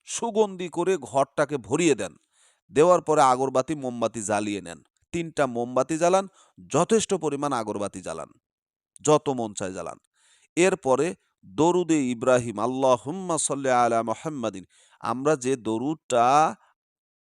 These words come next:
নামাজের ভিতর পড়ি, এই দরুদ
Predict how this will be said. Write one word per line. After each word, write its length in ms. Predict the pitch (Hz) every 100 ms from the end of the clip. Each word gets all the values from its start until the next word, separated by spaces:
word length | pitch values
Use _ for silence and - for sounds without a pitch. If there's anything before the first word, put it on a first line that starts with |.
| _ _ _ _ -
নামাজের 600 | 104 110 123 151 170 196
ভিতর 300 | 143 107 95
পড়ি, 240 | - 73 - _ _ _ _
এই 220 | 143 190
দরুদ 300 | 180 170 160